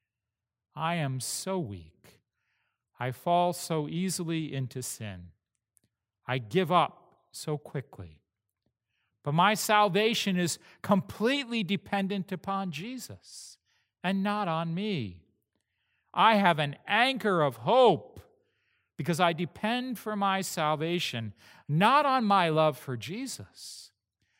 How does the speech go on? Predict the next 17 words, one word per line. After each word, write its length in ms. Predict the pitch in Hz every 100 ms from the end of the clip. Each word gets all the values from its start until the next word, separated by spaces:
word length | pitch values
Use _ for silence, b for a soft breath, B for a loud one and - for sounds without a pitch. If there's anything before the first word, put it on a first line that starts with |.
| _ _
but 180 | - 160
rather 480 | 160 247 294 196 156
on 260 | 151 156 147 _
his 360 | _ 294 285 -
love 260 | 117 120
for 240 | - - 214
me. 540 | 269 294 214 107 85 _ _ _ _ _ _ _ _ _ _ _ _ _ _ _ _ _ _ _ 160
Not 260 | 247 285
on 140 | 262 190
my 180 | 175
commitment 760 | 160 - 165 285 311 269 208 - -
to 100 | 127
Jesus, 800 | 120 107 104 143 226 - - - _ _ _ _ _ _ _ _
but 140 | 151
on 180 | 165 170
his 320 | 151 190 180
promise 840 | - - 240 233 123 113 - -